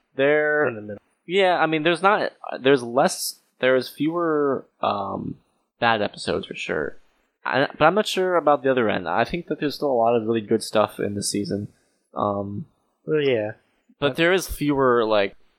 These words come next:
Speaker 1: there's no Bombad Jedi, like you said.
Speaker 2: Mm-hmm.
Speaker 1: You know,
Speaker 2: Right.
Speaker 1: there's, like, no Jar Jar really at
Speaker 2: Did you like
Speaker 1: all.
Speaker 2: it better than season one?
Speaker 1: Uh, I'll say yeah. I'll say yeah.
Speaker 2: Okay.
Speaker 1: Uh-huh.
Speaker 2: Something about season one, I,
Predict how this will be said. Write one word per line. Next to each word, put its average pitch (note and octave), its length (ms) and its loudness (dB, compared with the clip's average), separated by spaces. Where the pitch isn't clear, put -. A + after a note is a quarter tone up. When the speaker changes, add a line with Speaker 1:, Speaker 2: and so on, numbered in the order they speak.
Speaker 1:
there's A2 200 2
no G#2 140 2
Bombad G2 480 0
Jedi, D#2+ 340 -2
like D2 120 -4
you - 80 -20
said. - 320 -6
Speaker 2:
Mm-hmm. A#2+ 280 -6
Speaker 1:
You E2+ 60 -4
know, D2+ 200 -6
Speaker 2:
Right. - 320 -14
Speaker 1:
there's, A#2+ 160 -4
like, A2+ 140 2
no A2 160 -2
Jar G2+ 240 2
Jar G2 260 2
really G#2 420 0
at - 120 -6
Speaker 2:
Did F2+ 60 -2
you A2 60 2
like A#2+ 160 4
Speaker 1:
all. D3 60 0
Speaker 2:
it A#2+ 160 -6
better B2 300 2
than D#3+ 160 -4
season E3+ 360 -6
one? E3+ 220 -2
Speaker 1:
Uh, A#2+ 380 4
I'll D#3+ 60 0
say D#3+ 120 -4
yeah. G2+ 200 2
I'll A#2 80 -8
say A2 160 -2
yeah. G#2 140 -4
Speaker 2:
Okay. D#3 320 -8
Speaker 1:
Uh-huh. G#2+ 180 -4
Speaker 2:
Something F3 320 -8
about D3+ 240 -2
season C3+ 300 -8
one, B2+ 140 -8
I, A#2 180 -4